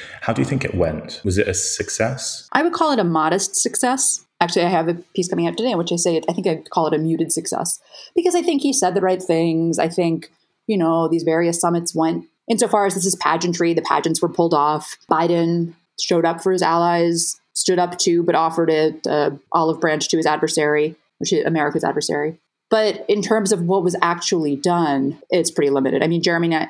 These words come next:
Speaker 2: Jeremy and I spoke on Monday about the G seven and how limited the, the achievements were, how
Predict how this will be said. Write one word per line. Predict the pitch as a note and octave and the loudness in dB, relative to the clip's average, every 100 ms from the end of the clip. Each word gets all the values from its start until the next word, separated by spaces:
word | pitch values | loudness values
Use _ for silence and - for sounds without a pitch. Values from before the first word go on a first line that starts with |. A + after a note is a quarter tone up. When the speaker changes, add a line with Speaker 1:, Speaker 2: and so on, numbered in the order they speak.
| - | -4
Speaker 2:
Jeremy | E3 F3 F3 | 0 2 2
and | D#3+ | 2
I | D3 | 0
spoke | D#3 F3 D#3+ | 0 0 0
on | D#3 | 0
Monday | F3+ G3 F#3+ | 0 0 0
about | E3+ - | 0 -2
the | |
G | - | -6
seven | C3+ A#3 A3 G#3+ | -2 -2 0 0
and | E3 | 0
how | D#3+ | 0
limited | D#3 E3+ E3 D#3+ D#3 E3 _ | 0 0 2 2 0 -4 _
the, | E3 D#3+ D#3 C#3+ D#3 | -2 0 0 -2 -2
the | D3+ | -2
achievements | D3 G#3 G3 - | 0 0 0 0
were, | G3 | 0
how | F3+ D3+ D3 C#3+ | 2 2 2 0